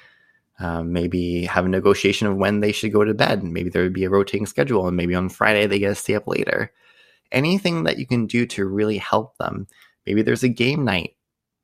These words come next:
during the week and they get to choose the game.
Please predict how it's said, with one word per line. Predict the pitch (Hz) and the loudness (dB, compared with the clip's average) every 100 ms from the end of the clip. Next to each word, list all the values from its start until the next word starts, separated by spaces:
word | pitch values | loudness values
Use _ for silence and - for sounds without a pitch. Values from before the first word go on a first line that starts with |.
| _ _ _ | _ _ _
during | - 95 87 | -6 -4 0
the | |
week | 87 87 - | -2 -2 -4
and | 95 | -2
they | 95 | 0
get | 98 | 0
to | 98 | -2
choose | - 104 - | -4 -8 -8
the | 104 | -8
game. | 101 104 98 90 | -4 -4 -4 -8